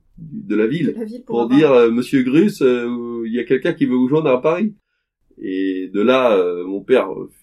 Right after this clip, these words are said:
Speaker 1: vient à Paris, il rencontre Sylvia Montfort, elle lui dit à la, à la suite d'une exposition sur les, le bicentenaire de l'arrivée du cirque à Paris de Philippe Asselet, «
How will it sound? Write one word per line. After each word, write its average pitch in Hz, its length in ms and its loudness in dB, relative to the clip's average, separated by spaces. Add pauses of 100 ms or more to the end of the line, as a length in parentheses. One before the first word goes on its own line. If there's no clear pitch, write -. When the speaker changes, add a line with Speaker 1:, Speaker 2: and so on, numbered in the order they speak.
Speaker 1:
vient 104 240 -2
à 98 40 -6
Paris, 151 460 -2 (280)
il 107 100 -4
rencontre 110 300 -4
Sylvia 101 220 -2
Montfort, 135 360 0
elle 131 60 0
lui 107 100 -2
dit 117 200 -4
à 101 60 0
la, 92 440 -4 (200)
à 101 80 -12
la 104 100 -4
suite 123 220 -8
d'une 113 140 2
exposition 127 680 -2 (300)
sur 110 180 -4
les, 101 220 0
le 98 100 -4
bicentenaire 127 680 -2
de 104 80 2
l'arrivée 107 320 -4
du 107 100 -8
cirque - 380 -6
à 98 80 -4
Paris 110 240 -6
de 85 120 -6
Philippe 95 300 -16
Asselet, « 202 400 -4